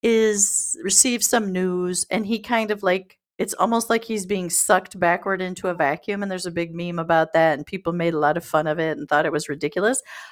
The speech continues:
I thought it was brilliant, brilliant, because it was the idea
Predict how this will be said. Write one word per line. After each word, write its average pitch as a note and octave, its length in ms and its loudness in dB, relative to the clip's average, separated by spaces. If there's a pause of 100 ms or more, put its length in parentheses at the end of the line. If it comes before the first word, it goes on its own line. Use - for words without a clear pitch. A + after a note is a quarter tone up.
(160)
I D#3+ 300 8
thought D3+ 540 4
it C#3 260 -2 (100)
was C3 400 0
brilliant, G3+ 760 6 (420)
brilliant, E3+ 760 0 (540)
because G3+ 800 2 (800)
it A3 160 -2
was G#3 180 -4
the F#3 160 0
idea F#3+ 680 2